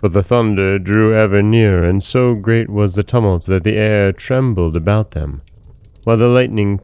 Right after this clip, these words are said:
flew around the temple in a continuous circle. The farmers were greatly frightened,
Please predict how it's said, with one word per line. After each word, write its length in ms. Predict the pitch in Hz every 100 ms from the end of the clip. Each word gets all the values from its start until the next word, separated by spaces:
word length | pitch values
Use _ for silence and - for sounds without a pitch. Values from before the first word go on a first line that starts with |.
| -
flew 280 | 160 151 113
around 280 | 95 101
the 100 | 101
temple 340 | 92 107 92 101
in 160 | 107
a 60 | 104
continuous 840 | 101 107 101 131 127 127 127 123
circle. 680 | - - 139 127 - 73 73 -
The 80 | 104
farmers 580 | 90 104 92 82 78 101
were 120 | 101
greatly 440 | 92 85 104 90 95
frightened, 640 | - 110 82 71 67 -